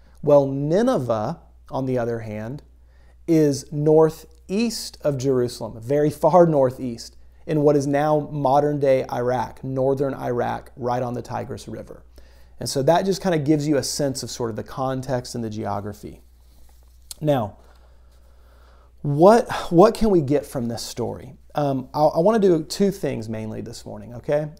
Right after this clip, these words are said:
I wanna encourage you to consider Jonah's heart.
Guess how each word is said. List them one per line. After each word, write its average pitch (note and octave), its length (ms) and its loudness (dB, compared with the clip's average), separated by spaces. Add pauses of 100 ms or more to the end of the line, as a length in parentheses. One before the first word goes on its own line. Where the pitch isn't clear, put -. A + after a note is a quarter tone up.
I C#3+ 80 0
wanna D3 320 2
encourage E3 520 0
you F#3 60 0
to D#3+ 100 0
consider F#3 680 0
Jonah's C#3+ 600 -2
heart. - 540 -10